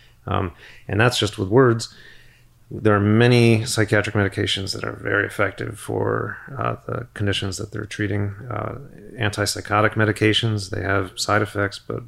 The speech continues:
uh, boy, do they work. They really can clear up,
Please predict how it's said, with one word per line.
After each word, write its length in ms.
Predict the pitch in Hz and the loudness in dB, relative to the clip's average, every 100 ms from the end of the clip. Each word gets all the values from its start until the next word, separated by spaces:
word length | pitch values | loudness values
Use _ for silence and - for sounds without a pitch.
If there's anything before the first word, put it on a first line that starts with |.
| 127 | -12
uh, 100 | 113 | -8
boy, 220 | 117 113 | -4 -2
do 80 | 110 | 0
they 160 | 110 | -2
work. 400 | 104 104 104 - | 0 2 0 -2
They 160 | - 101 | -6 -6
really 500 | 101 104 110 110 107 | -4 0 4 4 4
can 180 | 101 107 | 0 -8
clear 320 | 98 107 104 | -6 -2 0
up, 220 | 101 104 | 0 -2